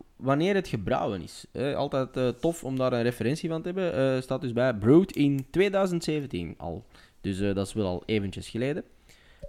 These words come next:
En dan, eh, ja, aged in oak barrels. Ehm, ja, dat, eh, natuurlijk verouderd in eiken vaten. En je kan dat ook zien als je daar binnen wandelt. Dan kun je een kleine glimp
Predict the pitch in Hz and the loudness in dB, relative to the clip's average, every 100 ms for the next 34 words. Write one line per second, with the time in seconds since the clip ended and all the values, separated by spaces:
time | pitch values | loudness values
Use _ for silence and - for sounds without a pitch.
0 | - 101 107 104 98 95 85 82 - - | -8 -4 -2 0 -2 -2 -4 -4 -6 -2
1 | 104 117 - - 107 104 - 113 110 104 | 0 0 -4 -8 -4 -4 0 2 2 2
2 | 98 110 117 117 - - - - - - | 2 4 2 0 -8 -14 -20 -20 -20 -20
3 | - - - 101 95 92 85 - 90 87 | -20 -20 -8 -4 -2 -2 -6 -10 -8 -8
4 | 90 85 80 85 80 80 - 98 101 90 | -8 -8 -8 -8 -8 -10 -6 -2 -2 -4
5 | - - - - - 554 - _ - - | -10 -20 -20 -20 -20 -20 -20 _ -20 -20
6 | - - - 92 98 98 90 - 104 90 | -20 -18 -12 -8 -6 -8 -10 -10 -10 -12
7 | - - 101 110 95 87 95 110 104 92 | -18 -6 -4 -4 -6 -2 -2 0 -6 -6
8 | 110 117 110 131 143 139 127 127 131 - | -2 0 2 0 -2 -2 -4 -2 -4 -6
9 | 110 113 101 98 92 131 156 139 139 143 | -10 -6 -2 -2 -2 -4 -4 -6 -8 -8
10 | 143 - - - - - - 95 95 - | -10 -12 -20 -20 -20 -20 -16 -12 -10 -12
11 | _ _ _ 117 120 117 - 104 110 123 | _ _ _ -10 -8 -8 -10 -8 -4 -4
12 | 110 95 110 135 127 | -4 -4 -2 -2 -4